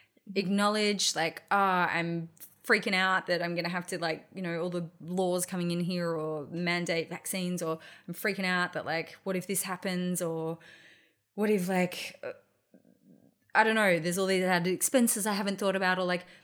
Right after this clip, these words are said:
Speaker 2: you just acknowledge everything in your current reality.
Speaker 1: Mm-hmm.
Speaker 2: And then this is an important step. You don't need to fix it or change it or try and hide it or avoid it or push it away. You just, in acknowledging it, you actually just integrate it into your experience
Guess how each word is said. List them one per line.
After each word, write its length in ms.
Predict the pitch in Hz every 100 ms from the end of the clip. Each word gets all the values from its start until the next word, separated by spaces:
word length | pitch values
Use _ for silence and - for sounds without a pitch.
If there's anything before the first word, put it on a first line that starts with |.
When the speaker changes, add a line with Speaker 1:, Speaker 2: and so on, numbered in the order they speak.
| _ _ 180
Speaker 2:
you 140 | 202
just 720 | 180 208 196 240 277 - - - _ _ _ _ _ -
acknowledge 800 | 202 180 185 185 180 165 156 -
everything 480 | 180 180 190 180 180
in 80 | 170
your 80 | 160
current 320 | - 151 151
reality. 480 | 156 85 - - 180 - 208
Speaker 1:
Mm-hmm. 160 | 202
Speaker 2:
And 140 | 185 185
then 140 | 185
this 180 | 202 208
is 60 |
an 80 | 233
important 380 | 220 202 147 175
step. 260 | - 170 190
You 80 |
don't 440 | 175 196 202 233 -
need 220 | 208 196
to 80 | 175
fix 360 | - 233 -
it 120 | 240 233
or 80 | 160
change 420 | - 214 226 220
it 240 | 240 233 -
or 80 | 165
try 280 | - 185
and 160 | 170 165
hide 400 | - 220 220 220
it 240 | 220 220
or 140 | 175 147
avoid 340 | 170 226 226
it 160 | 220 196
or 40 |
push 280 | - 220 -
it 60 | 190
away. 240 | 175 175
You 160 | 170 175
just, 260 | 196 190 - - -
in 100 | 202
acknowledging 720 | 190 190 180 180 185 185 208
it, 260 | 220 339 370
you 120 | 190 -
actually 380 | 170 180 - 196
just 240 | 175 - -
integrate 540 | 180 180 175 175 165
it 120 | 165 -
into 320 | 170 175 -
your 100 | 175
experience 960 | 160 - - 165 185 294 403 - -